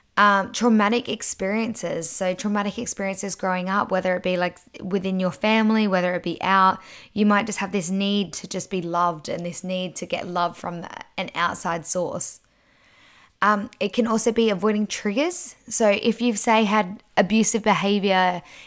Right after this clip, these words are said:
in the past, um, of, from saying no, from saying no to someone and abusive ha-,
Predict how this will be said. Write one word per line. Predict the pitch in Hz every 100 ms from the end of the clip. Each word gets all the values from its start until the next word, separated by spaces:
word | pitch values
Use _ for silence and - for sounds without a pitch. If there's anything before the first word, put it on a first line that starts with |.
| -
in | - 202
the |
past, | 185 - 190 185 180 - - - -
um, | 175 175 180 180 175 247 - - - _ -
of, | 196 185 185 175 - - _ _ _ _ _ _ _ _ _ _ _ - _
from | - 254 233
saying | 226 233 208 190
no, | 190 170
from | 165 196
saying | 175 196 185
no | 185 180
to | 175
someone | - 175 175 175
and | 170 170
abusive | 170 190 - 190
ha-, | - 185 185